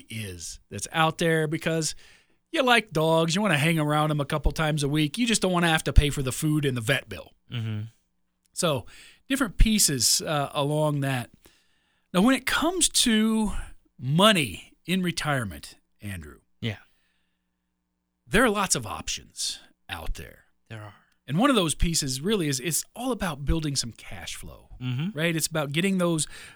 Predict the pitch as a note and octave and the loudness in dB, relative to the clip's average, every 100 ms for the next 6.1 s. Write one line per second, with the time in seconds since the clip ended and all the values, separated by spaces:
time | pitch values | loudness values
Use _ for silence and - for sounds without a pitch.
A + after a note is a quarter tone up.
0 | - E3+ D3 A#2 C#3+ D#3 F3+ F#3+ F#3+ F#3+ | -4 -2 -2 -2 0 4 4 4 4 4
1 | F3 - D#3+ E3+ - F#3 F#3 C3 B2 F3+ | 0 -4 -6 -6 -2 0 0 0 -2 -8
2 | _ _ _ _ _ _ _ _ - _ | _ _ _ _ _ _ _ _ -20 _
3 | G#2+ D3+ B3+ G#3+ F#3+ G#3+ C4 - D#3 G3 | 0 2 4 6 4 4 0 0 2 2
4 | - G#3 G#3+ - A#3 G3 E3+ A3 - - | 4 2 2 0 4 6 6 2 -4 -14
5 | - C#3 D3 E3 D#3 D3+ E3+ D#3+ B2+ C3 | -6 -4 -2 -2 0 2 2 0 0 -4
6 | E3+ | -4